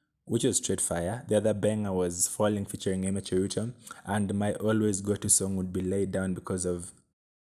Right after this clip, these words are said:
because of the lyrics, honestly. They're a bit raunchy, but the lyrics were just nice. Like, they take you, they transpo-, <laughs> transport you to another place. I don't know if you guys can relate to it, but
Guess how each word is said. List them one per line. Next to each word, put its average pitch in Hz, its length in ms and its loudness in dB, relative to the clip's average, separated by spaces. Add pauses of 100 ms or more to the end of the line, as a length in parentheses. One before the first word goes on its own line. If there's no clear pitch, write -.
because 123 300 0
of 107 160 4
the 98 200 2
lyrics, 104 580 4
honestly. 92 500 0 (180)
They're 110 280 6
a 98 40 6
bit 113 260 2
raunchy, 92 920 0 (240)
but 104 260 4
the 117 80 2
lyrics 131 300 2
were 95 80 0
just 104 520 -2
nice. 95 420 -2
Like, - 160 -8 (280)
they 117 120 -2
take - 260 -6
you, 113 140 0
they 107 140 2
transpo-, 113 840 2
<laughs> - 0 -
transport - 480 0
you 120 60 0
to 101 140 -2
another 101 220 -4
place. - 400 -4
I 107 100 -2
don't 120 280 -4
know 107 80 0
if 107 100 -2
you 101 100 -4
guys 104 220 -2
can 92 140 -4
relate 95 340 -4
to 98 140 -2
it, - 180 -6
but 92 200 -2